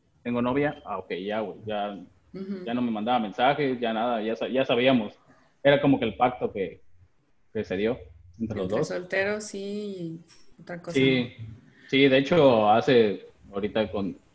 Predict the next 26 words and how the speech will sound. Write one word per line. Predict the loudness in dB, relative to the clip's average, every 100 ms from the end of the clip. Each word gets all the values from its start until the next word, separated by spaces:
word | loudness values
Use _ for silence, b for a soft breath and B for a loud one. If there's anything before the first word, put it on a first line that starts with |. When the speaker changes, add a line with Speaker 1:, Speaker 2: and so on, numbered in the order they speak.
| -10
Speaker 1:
este, | -10 -8 -8 -8 -10 _ _ -12
cuando | -6 -4
empecé | -4 -4 -2
con | 0
mi | 0
actual | 0 -2 0
novia, | 0 0 -2 B B B B 2
pues | 4
sí | 4
fue | 4 4
así, | 6 2 2
como | -2 -2
me | -2
mandó | -2 -2
mensaje | -2 -2 -2 -2
como | -4 -6
llevaba | -6 -6 -4
los | -6 -6
tres | -4
meses, | -2 -4 -6 -18
y | -16
le |
dije, | -10 -6
"No, | -6 -10
ya, | -16 -16 _ _ _
tengo | -4 -4 -6